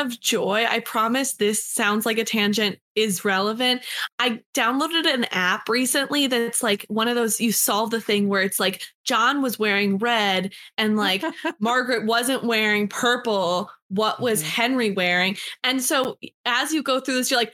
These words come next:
Speaker 1: "Not Venom. Okay, check." And then your next one is gonna be another detail. And so then I can
Speaker 3: Yeah.
Speaker 1: finally put the puzzle together.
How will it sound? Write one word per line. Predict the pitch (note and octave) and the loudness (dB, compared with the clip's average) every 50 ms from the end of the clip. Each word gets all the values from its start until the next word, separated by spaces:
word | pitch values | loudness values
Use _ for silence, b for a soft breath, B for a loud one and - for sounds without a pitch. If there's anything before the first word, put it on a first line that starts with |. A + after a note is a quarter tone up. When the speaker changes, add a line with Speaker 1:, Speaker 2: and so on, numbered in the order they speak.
| _ - | _ -8
Speaker 1:
"Not | A3+ A3+ A#3 A3+ A#3+ A3+ A3 | -2 0 2 2 2 0 0
Venom. | G3+ A3+ G#3 F#3+ F3+ - - - _ _ - - | 0 0 0 0 -2 -4 -6 -10 _ _ -4 0
Okay, | B3 B3+ A#3 A#3+ G#3+ - - - - _ | 0 0 0 -2 -4 -4 -4 -8 -10 _
check." | - - - - D4 A3+ G3 - - - - b b b | -4 -2 0 0 0 0 -2 -2 -6 -12 -20 b b b
And | A#3+ B3+ B3+ A#3+ A3+ | -2 0 0 2 2
then | B3 B3 B3+ | 2 2 2
your | C4 C4+ | 2 0
next | B3+ C4 - - - - F4 | 0 0 -2 -2 -2 -2 0
one | D4+ D4 | 0 0
is | C#4+ C4+ B3 | 0 0 0
gonna | D4 C4+ | 0 0
be | B3+ C4+ B3+ | 0 0 0
another | B3 C4 C4+ C4+ B3+ B3+ B3+ C#4 C#4 C#4 | 0 0 0 0 2 2 2 2 0 0
detail. | A3 C#4 C4 B3+ - B3+ D4 A#3 A3+ | 2 2 0 0 0 0 0 2 2
And | A#3+ B3+ B3+ | 2 0 0
so | B3+ C#4 A#3+ | -2 -2 0
then | A#3+ A#3+ A#3+ | 0 2 2
I | A#3+ A#3+ B3 | 2 0 0
can | B3 C#4 B3+ | 0 0 0
Speaker 3:
Yeah. | - - | 0 2
Speaker 1:
finally | F3 G#3+ G#3+ A#3 B3 A#3 A#3 A3+ A3+ | 2 2 2 2 0 0 0 0 -2
put | A3 - A#3+ A3 G#3 G#3 | -2 0 0 0 0 2
the | A3 G#3+ | 0 0
puzzle | G#3 A#3 A#3 G#3 G3+ G#3+ G3+ G3 | 0 0 0 0 0 0 -2 -2
together. | - A3 G3+ F#3+ F#3+ F#3 F#3 F#3 F#3+ | -2 -2 0 0 2 2 0 0 -2